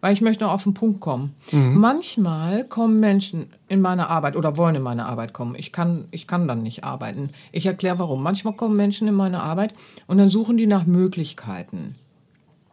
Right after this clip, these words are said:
Speaker 1: um sich diesem Ungleichgewicht in ihren Beziehungen weiterhin auszusetzen, nichts zu verändern und trotzdem, äh, emotionale Verletzungen vermeiden wollen. Ja?
Speaker 2: Mhm.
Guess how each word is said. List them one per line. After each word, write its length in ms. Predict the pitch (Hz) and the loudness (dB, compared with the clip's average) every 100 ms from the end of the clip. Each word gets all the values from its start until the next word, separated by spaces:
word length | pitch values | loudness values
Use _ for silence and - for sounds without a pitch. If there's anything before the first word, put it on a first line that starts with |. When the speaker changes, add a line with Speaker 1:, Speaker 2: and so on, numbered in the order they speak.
| _ - - | _ -14 2
Speaker 1:
um 220 | 208 214 | 8 10
sich 320 | 214 226 196 - - - | 8 4 0 -6 -20 -10
diesem 540 | 160 156 190 170 175 156 - - | -2 4 4 6 4 2 -4 4
Ungleichgewicht 1200 | 226 269 226 196 185 190 - 165 175 170 - - | 6 6 6 6 6 2 -4 -2 -2 -2 -6 -4
in 200 | 180 180 | 0 0
ihren 260 | 175 165 | 0 0
Beziehungen 680 | 156 147 - 190 185 175 160 | -2 -2 2 4 4 4 4
weiterhin 800 | 156 175 226 240 220 185 202 196 | 4 2 2 0 2 6 6 4
auszusetzen, 1300 | 175 196 202 - - - 170 127 139 - - 170 202 330 - | 0 0 0 -2 -2 -2 -2 -2 -4 -4 -4 0 0 -2 -4
nichts 420 | - 190 190 - - | 2 2 2 -4 -4
zu 100 | 170 | -4
verändern 560 | - - 165 160 151 | -6 -4 -2 -2 -4
und 200 | 160 165 | -4 -6
trotzdem, 720 | - 170 175 - 147 147 165 165 - - - | -6 -6 -4 -4 -4 -4 -4 -6 -12 -20 -8
äh, 240 | - 160 156 | 0 0 2
emotionale 840 | 190 190 190 190 185 165 147 165 165 | 4 6 4 2 0 0 0 -2 -4
Verletzungen 720 | - 160 147 143 - 170 165 | -2 -4 -2 -4 -6 -2 -2
vermeiden 580 | 160 156 156 139 143 127 | -2 -4 -2 -2 -4 -6
wollen. 340 | 107 - - - _ _ _ | -10 -12 -16 -18 _ _ _
Ja? 280 | - 151 196 190 - - | -8 -6 -6 -8 -10 0
Speaker 2:
Mhm. 280 | 147 120 | 2 2